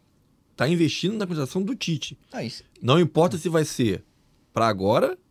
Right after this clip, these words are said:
Speaker 1: ou se vai ser em janeiro.
Speaker 2: Sim, sim.
Speaker 1: A questão
Speaker 2: É
Speaker 1: é que o
Speaker 2: isso.
Speaker 1: Flamengo hoje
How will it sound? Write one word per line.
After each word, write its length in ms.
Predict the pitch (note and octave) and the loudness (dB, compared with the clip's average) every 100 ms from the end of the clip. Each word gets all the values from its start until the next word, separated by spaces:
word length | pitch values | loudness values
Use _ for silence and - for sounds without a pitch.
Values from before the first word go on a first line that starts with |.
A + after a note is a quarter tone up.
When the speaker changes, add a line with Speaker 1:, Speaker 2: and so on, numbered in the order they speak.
| _ _ _ _ | _ _ _ _
Speaker 1:
ou 120 | F3 | -2
se 80 | B3+ | 0
vai 120 | F#4 | -4
ser 140 | - | -2
em 40 | G#3+ | -2
janeiro. 440 | B3+ E3+ F3+ F2 - | -2 0 -2 -4 -10
Speaker 2:
Sim, 400 | - - B2+ C3+ - | -14 -10 -8 -10 -12
sim. 320 | - B2 C3 B2+ | -18 -16 -14 -8
Speaker 1:
A 20 | |
questão 280 | - A#2+ D#3 | 0 2 2
Speaker 2:
É 40 | C#3 | -2
Speaker 1:
é 0 | |
que 40 | |
o 20 | |
Speaker 2:
isso. 40 | G3+ | 0
Speaker 1:
Flamengo 380 | F#3 F#3+ D#3 | 2 2 4
hoje 420 | C#3 G3 D3 G#2 | 4 4 2 -2